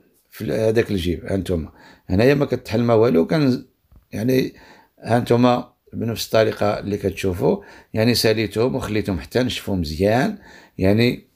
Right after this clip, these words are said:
كنعمل لهم مثلًا في العشيه ولا بالليل، كنخليهم حتى الصباح وعاد كنقليهم باش كيبقاو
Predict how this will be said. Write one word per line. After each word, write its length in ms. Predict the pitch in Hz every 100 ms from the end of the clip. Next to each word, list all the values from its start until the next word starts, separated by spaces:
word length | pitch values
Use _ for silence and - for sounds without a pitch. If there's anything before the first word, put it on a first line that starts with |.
| _
كنعمل 360 | 107 104 104 104
لهم 240 | 95 95
مثلًا 540 | 98 95 92 92 92 87 - -
في 120 | - 117
العشيه 440 | 101 95 95 104
ولا 520 | 101 95 117 247 285 - - 101
بالليل، 380 | 104 110 202
كنخليهم 440 | 254 349 185 156 135
حتى 120 | 131
الصباح 400 | 120 - 107 95
وعاد 360 | 95 117 110 - - - -
كنقليهم 560 | 104 - 104 104 147 180
باش 180 | 127 -
كيبقاو 640 | 113 92 - 151 180